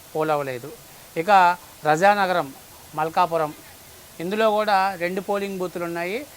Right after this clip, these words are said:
రెండు బూతులకు గాను పదిహేను వందల ముప్పై ఒకటి ఓట్లకు గాను పద్నాలుగు వందల ముప్పై ఆరు ఓట్లు పోలయ్యాయి. కేవలం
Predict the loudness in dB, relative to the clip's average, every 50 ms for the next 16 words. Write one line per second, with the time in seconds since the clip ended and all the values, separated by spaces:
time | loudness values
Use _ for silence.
0 | -20 -20 -8 -6 -4 -2 0 2 2 4 4 4 4 2 0 0 0 0 0 0
1 | 0 0 -4 -4 -2 -2 -2 -2 -2 -4 -6 -6 -6 -8 -8 -8 -8 -8 -8 -8
2 | -10 -10 -4 -2 -2 -2 -2 -4 -6 -6 -4 -4 -4 -4 -4 -6 -6 -4 -6 -6
3 | -6 -6 -8 -10 -12 -14 -20 -20 -20 -4 -2 -2 -2 0 -2 -2 0 0 2 2
4 | 0 0 -2 -2 -4 -6 -6 -6 -8 -4 -2 0 0 2 2 0 0 -2 -4 -6
5 | -6 -4 -2 -2 -2 -2 -2 -2 -2 -2 -4 -6 -8 -10 -12 -18 -20 -20 -20 -8
6 | -4 0 2 2 2 2 0 -2 -4 -4